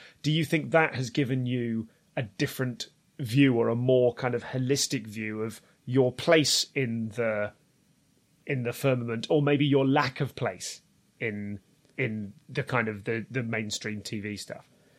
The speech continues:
Do you think the things that you, you think about yourself, that, that stuff that you've just said about, like, you know, the positioning? I always remember,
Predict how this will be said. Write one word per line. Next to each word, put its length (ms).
Do 80
you 60
think 240
the 60
things 380
that 140
you, 400
you 140
think 240
about 240
yourself, 340
that, 200
that 180
stuff 260
that 80
you've 140
just 180
said 140
about, 260
like, 280
you 140
know, 180
the 140
positioning? 600
I 80
always 220
remember, 420